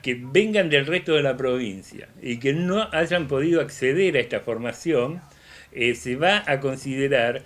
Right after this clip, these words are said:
una evaluación donde tengan la posibilidad de demostrar, este, conocimientos y habilidades,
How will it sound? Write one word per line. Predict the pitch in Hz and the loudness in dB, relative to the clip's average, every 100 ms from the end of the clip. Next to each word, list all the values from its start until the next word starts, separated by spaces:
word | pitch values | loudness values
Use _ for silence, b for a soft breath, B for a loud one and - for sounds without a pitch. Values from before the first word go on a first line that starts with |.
| B B - | B B -6
una | 151 151 147 | 0 4 6
evaluación | 135 127 135 131 139 143 202 196 156 | 4 2 -2 2 -2 0 -2 0 0
donde | 131 123 123 | -2 -2 -2
tengan | 127 202 202 175 143 131 | 2 2 2 0 0 2
la | 123 | 0
posibilidad | 127 - 127 127 139 156 | -2 -6 -6 0 2 4
de | 143 | 4
demostrar, | 123 123 120 - 180 160 113 113 | 2 -2 -6 -6 -4 -2 -2 -6
este, | 117 117 104 123 | -10 -10 -8 -8
conocimientos | 113 123 131 - 139 165 196 147 113 117 107 123 | -4 -2 -4 -6 -4 -2 -2 -2 -4 -6 -6 -8
y | 117 | -2
habilidades, | 117 117 120 120 127 180 180 135 131 110 | -2 -2 -4 -2 2 2 4 2 0 -6